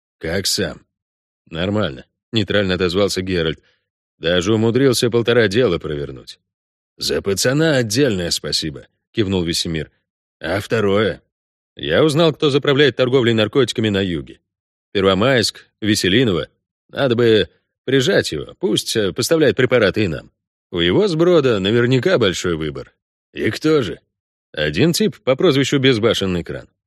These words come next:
«Хорошо, я наведу справки. Ты молодец, Геральт». Геральт не ответил. Рассказывать о старом орке, поточно выращивающем коноплю, он счёл излишним. Арзамасу конопля не нужна,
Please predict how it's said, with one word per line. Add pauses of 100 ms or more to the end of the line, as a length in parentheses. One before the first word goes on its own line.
(400)
«Хорошо,
я
наведу
справки. (520)
Ты
молодец,
Геральт». (480)
Геральт
не
ответил. (560)
Рассказывать
о
старом
орке, (260)
поточно
выращивающем
коноплю,
он
счёл
излишним. (520)
Арзамасу
конопля
не
нужна,